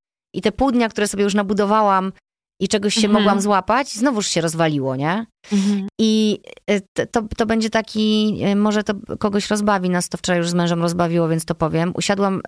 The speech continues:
Speaker 1: na kanapie, mąż wrócił z pracy tam o dwudziestej drugiej, dzi-, już uśpiłam dzieci. Y, i, i mówię tak, „Wiesz, ona mi powiedziała o takich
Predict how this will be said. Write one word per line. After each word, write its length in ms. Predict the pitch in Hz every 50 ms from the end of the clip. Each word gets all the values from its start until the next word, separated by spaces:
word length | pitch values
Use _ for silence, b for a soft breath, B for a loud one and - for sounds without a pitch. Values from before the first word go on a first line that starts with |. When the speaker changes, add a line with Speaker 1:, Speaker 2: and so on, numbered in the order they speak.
| 143 180
Speaker 1:
na 120 | 185 185
kanapie, 400 | - - 185 180 170 165 - 185
mąż 200 | 185 185 185 185
wrócił 280 | 180 180 180 - 180 170
z 80 | -
pracy 460 | - 185 175 170 - - 160 156 156 156
tam 220 | 165 160 160 151 -
o 80 | 160
dwudziestej 500 | 160 170 170 165 165 165 160 - 170 156
drugiej, 380 | 165 165 160 156 156 165 170 165
dzi-, 120 | 165 - -
już 200 | 170 170 - -
uśpiłam 420 | 165 - - 180 170 160 160 160
dzieci. 420 | 160 170 165 - - - 175 180 - - _ _ B B B B B B B B _ _ _ _ _ - - _ _ - -
Y, 40 | 170 170 165 170 165 165 165 - -
i, 920 | - 180 180 180 175 175 170 170 170 170 165 170 170 170 170 170 170 - - _ _ _ _ _ -
i 240 | 185 185 180 170 -
mówię 240 | - 175 175 165 175
tak, 180 | - - 165 170
„Wiesz, 200 | 175 226 226 220 -
ona 160 | 208 214 214
mi 100 | 214 214
powiedziała 480 | - 214 190 220 190 220 233 233 233 - -
o 120 | - 185
takich 400 | - - 208 - 208 196 - -